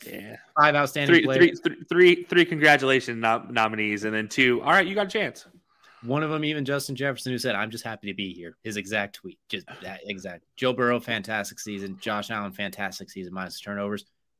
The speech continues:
Speaker 2: We're looking at Patrick Mahomes and Jalen Hurts. For this one, we're actually gonna go in opposite directions for this one. I'm gonna go and let you lead the way on this one because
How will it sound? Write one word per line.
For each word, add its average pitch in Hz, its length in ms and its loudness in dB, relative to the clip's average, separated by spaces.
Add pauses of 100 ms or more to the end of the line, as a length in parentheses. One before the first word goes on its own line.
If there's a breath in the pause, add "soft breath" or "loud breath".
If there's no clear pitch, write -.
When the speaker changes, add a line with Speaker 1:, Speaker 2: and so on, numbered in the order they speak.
Speaker 2:
We're 220 100 4
looking 269 180 0
at 160 120 -2
Patrick 175 340 2
Mahomes 135 300 -4
and 127 80 -4
Jalen 113 320 -2
Hurts. 107 340 -6 (540)
For 147 80 -6
this 262 180 -6
one, 277 100 -4
we're 226 120 4
actually 196 300 2
gonna 185 140 -2
go 175 180 0
in 170 140 -4
opposite 143 440 -12
directions 110 520 -10
for 90 60 -14
this 90 140 -14
one. 98 100 -12
I'm 110 80 -8
gonna 175 140 -4
go 220 140 -4
and 202 100 0
let 180 180 -2
you 131 240 -4
lead 107 240 -4
the 87 80 -10
way 90 160 -8
on 85 140 -10
this 87 180 -16
one 92 120 -14
because 90 400 -10